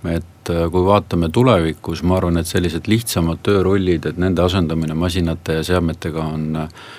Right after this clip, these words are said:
kas juba toimunud või toimumas, et, et noh, need tasuvusajad nendel projektidel on ikkagi tänaseks juba piisavalt lühikesed, seda esiteks. Teiseks, kui me vaatame tööjõuturgu, äh, siis, äh, olukorras, kus ka ettevõtjad plaanivad nagu töötajaid juurde palgata ja me,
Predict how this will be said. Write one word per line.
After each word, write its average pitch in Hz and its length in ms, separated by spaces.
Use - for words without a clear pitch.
kas - 180
juba 92 200
toimunud 90 580
või 80 140
toimumas, 85 560
et, - 200
et 76 100
noh, 85 120
need 82 160
tasuvusajad 101 600
nendel 82 240
projektidel 82 520
on 80 120
ikkagi 80 540
tänaseks 82 440
juba 80 180
piisavalt 85 440
lühikesed, 87 480
seda 87 200
esiteks. - 520
Teiseks, 101 380
kui 87 140
me 82 80
vaatame 87 480
tööjõuturgu, 98 800
äh, 80 400
siis, 82 500
äh, 85 140
olukorras, 87 520
kus - 180
ka 95 100
ettevõtjad 82 460
plaanivad 82 480
nagu 80 220
töötajaid 82 440
juurde 82 340
palgata 82 520
ja 80 120
me, 80 200